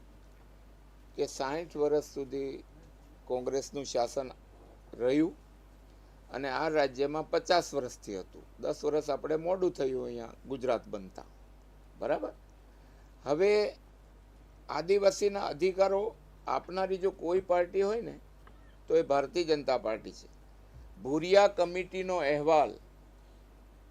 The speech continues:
વર્ષોથી આવીને પડ્યો હતો. સાંસદ ભુરિયાના નેતૃત્વમાં કમિટી બની હતી ટ્રાઇબલોના ઉત્થાન માટેની, અને એનું ઓગણીસો પંચાણુંમાં ભારતીય જનતા પાર્ટીની સરકાર આવી, તમે, ત્યારે અમે એને,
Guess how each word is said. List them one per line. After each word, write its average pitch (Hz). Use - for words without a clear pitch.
વર્ષોથી 180
આવીને 185
પડ્યો 160
હતો. 135
સાંસદ 139
ભુરિયાના 151
નેતૃત્વમાં 151
કમિટી 147
બની 151
હતી 170
ટ્રાઇબલોના 156
ઉત્થાન 156
માટેની, 113
અને 139
એનું 190
ઓગણીસો 196
પંચાણુંમાં 180
ભારતીય 139
જનતા 185
પાર્ટીની 170
સરકાર 156
આવી, 151
તમે, 156
ત્યારે 139
અમે 156
એને, 170